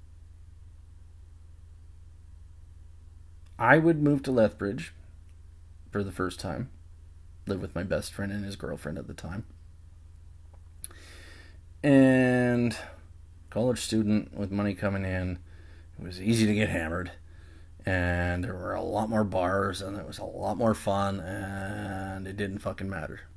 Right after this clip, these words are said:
Um, I loved it, and, and it was just a good time. It used to be a good time, you know. Um, so I would spend my, my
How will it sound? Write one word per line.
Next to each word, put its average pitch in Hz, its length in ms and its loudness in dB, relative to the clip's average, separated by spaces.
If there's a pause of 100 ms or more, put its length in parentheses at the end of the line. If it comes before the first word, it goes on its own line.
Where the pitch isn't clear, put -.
(1200)
Um, 90 720 2 (3000)
I 110 80 4
loved 95 280 4
it, - 60 -16 (160)
and, 98 420 2
and 95 880 -6 (760)
it 139 80 6
was 143 160 4
just 156 140 -2
a - 20 -8
good 156 220 0
time. - 360 2
It 117 100 2
used 170 260 6
to - 60 -2
be 101 140 0
a 87 60 -12
good 95 180 -8
time, - 200 -10 (400)
you 113 120 2
know. 101 200 -2 (720)
Um, 95 800 4 (760)
so 135 180 4
I 139 80 10
would 147 120 4
spend 160 240 4
my, 143 160 6
my 127 300 2